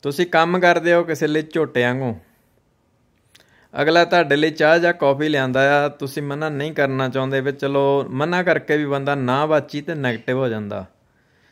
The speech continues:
ਤੁਸੀਂ ਗੁੱਡ ਫੇਥ 'ਤੇ ਉਹ ਚਾਹ ਜਾਂ ਕੌਫੀ ਪੀਂਦੇ ਹੋ, ਉਹ ਤੁਹਾਨੂੰ ਡਰੱਗ ਪਿਲਾਉਂਦਾ ਉਹਦੇ 'ਚ ਕਿ ਤੁਸੀਂ ਕੰਮ ਜ਼ਿਆਦਾ ਕਰਕੇ ਦਿਓ, ਥੱਕੋ ਨਾ।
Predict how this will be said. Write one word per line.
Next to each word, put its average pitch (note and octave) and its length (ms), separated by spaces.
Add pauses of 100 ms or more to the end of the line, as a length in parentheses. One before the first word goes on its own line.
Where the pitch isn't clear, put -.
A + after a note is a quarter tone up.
(100)
ਤੁਸੀਂ D3 240
ਗੁੱਡ E3 300
ਫੇਥ E3+ 320
'ਤੇ F3 120
ਉਹ F3 120
ਚਾਹ E3+ 280
ਜਾਂ F3 160
ਕੌਫੀ D3+ 340
ਪੀਂਦੇ C3+ 420
ਹੋ, A#2+ 240 (360)
ਉਹ D#3 140
ਤੁਹਾਨੂੰ D#3 400
ਡਰੱਗ E3 280
ਪਿਲਾਉਂਦਾ D#3 420
ਉਹਦੇ D3 200
'ਚ C#3+ 100
ਕਿ D3+ 160
ਤੁਸੀਂ D3 300
ਕੰਮ C#3+ 300
ਜ਼ਿਆਦਾ C#3 280
ਕਰਕੇ C3 380
ਦਿਓ, C3 260
ਥੱਕੋ C3+ 460
ਨਾ। A2+ 220